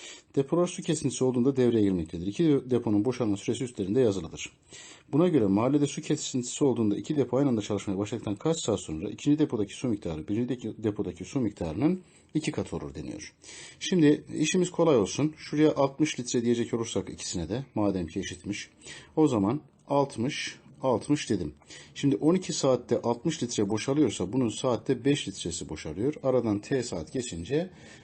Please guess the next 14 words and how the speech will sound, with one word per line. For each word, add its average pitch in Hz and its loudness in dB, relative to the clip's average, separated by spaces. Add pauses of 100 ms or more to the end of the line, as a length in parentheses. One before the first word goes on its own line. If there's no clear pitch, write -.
(140)
eksi 151 2
beş 139 4
T 85 2
diyeceğim. 76 -6
Aynı 170 4
şekilde 139 0 (220)
on 175 2
beş 156 4
saatte 107 0
boşalıyorsa 87 -6
saatte 135 0
dört 147 2
litre 104 -2
boşalıyor. 80 -6